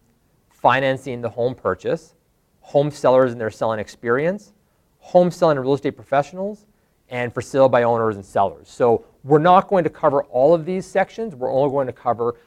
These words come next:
uh, specific ones. Okay, so right now let's jump right in. And we're gonna start on page twelve here,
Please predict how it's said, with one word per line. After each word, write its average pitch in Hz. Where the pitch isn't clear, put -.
uh, 104
specific -
ones. 80
Okay, 156
so -
right 151
now 151
let's 139
jump 117
right 123
in. 185
And 117
we're 143
gonna 151
start 131
on 110
page 107
twelve 170
here, 233